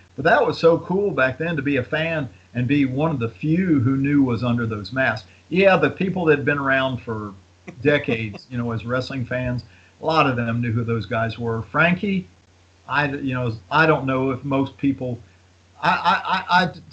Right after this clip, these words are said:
to be honest, I don't remember anybody saying when the Great Mephisto was wrestling in Florida where people knew that was one of the Infernos. For one thing, the Infernos wore the long tights, they wore the singlets,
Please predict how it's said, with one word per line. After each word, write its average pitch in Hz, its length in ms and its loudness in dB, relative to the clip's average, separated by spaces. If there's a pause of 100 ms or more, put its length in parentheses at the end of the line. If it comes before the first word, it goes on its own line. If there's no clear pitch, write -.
to 165 80 -2
be 208 140 0
honest, 208 300 2
I 190 140 2
don't 208 140 2
remember 165 300 -2
anybody 131 600 0
saying 127 600 -4
when 123 140 -2
the 120 100 -2
Great 147 340 0
Mephisto 135 460 -6
was 117 140 -6
wrestling 123 340 -4
in 117 80 -4
Florida 120 640 -4
where 127 140 -6
people 127 340 -4
knew 123 240 -2
that 113 220 -4
was 113 140 -12
one 120 120 -6
of 113 40 -4
the 110 140 -4
Infernos. 107 400 -8 (300)
For 135 120 -2
one 165 220 4
thing, 160 180 -2
the 139 120 -2
Infernos 135 540 -4
wore 127 240 -6
the 110 80 -6
long 139 380 -2
tights, 127 380 -2
they 107 80 -8
wore 113 160 -6
the 104 100 -12
singlets, 131 600 -6